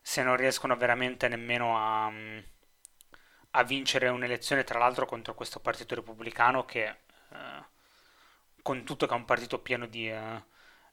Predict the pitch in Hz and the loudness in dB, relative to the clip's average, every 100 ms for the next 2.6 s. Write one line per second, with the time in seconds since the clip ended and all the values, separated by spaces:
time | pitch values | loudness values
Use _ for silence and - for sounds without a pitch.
0 | _ 127 117 113 113 113 113 113 113 120 | _ -4 -2 -2 -6 -12 -14 -16 -18 -18
1 | 123 - - 135 127 127 135 127 - - | -20 -20 -18 -14 -6 0 0 0 2 4
2 | 143 139 143 151 147 143 | 4 0 2 6 6 4